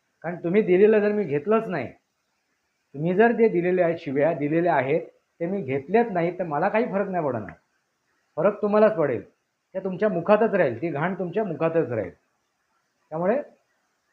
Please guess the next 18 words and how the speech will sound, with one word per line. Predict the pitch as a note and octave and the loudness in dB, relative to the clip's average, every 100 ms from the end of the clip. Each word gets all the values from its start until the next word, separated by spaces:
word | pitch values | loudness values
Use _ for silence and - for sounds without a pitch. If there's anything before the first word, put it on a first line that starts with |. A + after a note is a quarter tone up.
| _ _ | _ _
शिव्या | - D#3+ G3+ | -4 2 4
न | G3 A3+ | 4 4
घालता | F#3 D#3 - F#3+ A3+ _ _ _ - | 4 2 0 -6 -8 _ _ _ -14
आपले | D3+ G3+ A3 | -8 0 0
विचार | E3+ C#3+ G#3+ | 0 0 0
मांडा, | G#3+ D#3+ D3 F#3+ A3 _ _ _ _ _ _ _ _ _ _ _ _ _ _ _ - | 2 -2 -4 -6 -8 _ _ _ _ _ _ _ _ _ _ _ _ _ _ _ -4
कारण | F#3 G3 | 0 0
आपण | D#3+ G#3 B3 C3+ | 2 2 0 -2
वैचारिक | D3 D#3+ G#3+ A3+ C#4 - _ _ _ - | -2 2 2 2 0 -6 _ _ _ -6
विरोध | D#3 G3 G3 | 0 2 2
करतोय. | E3 B2 A2+ F#2+ _ _ _ _ _ _ _ _ _ _ _ - | -2 -4 -6 -12 _ _ _ _ _ _ _ _ _ _ _ -14
आपण | C#3 G3 | 0 2
एखाद्या | G3 G3 G3+ | 2 2 2
व्यक्तीचा | F#3+ D3+ - G#3+ A3+ | 2 -2 -4 2 4
विरोध | G#3 G3+ F#3+ | 6 4 2
नाही | G3+ | 0
करत | E3+ C#3 | 0 -2
आहे, | A2+ | -4